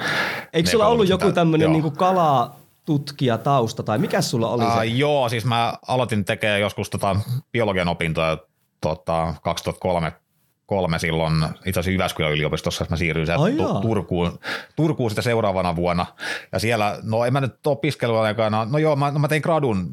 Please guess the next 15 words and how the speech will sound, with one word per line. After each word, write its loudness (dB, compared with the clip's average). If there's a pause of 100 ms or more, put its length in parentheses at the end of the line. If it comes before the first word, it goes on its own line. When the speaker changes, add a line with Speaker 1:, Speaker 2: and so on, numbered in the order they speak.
(160)
Speaker 2:
no -2
siitähän 0
toi 2
homma 0
nyt -4
lähti, -2
mä 0
tein -2
gradun 0 (180)
aikanaan 0
tästä, -2 (440)
ö, 0
Tenon, 0 (880)
Tenon 0
lohesta, -2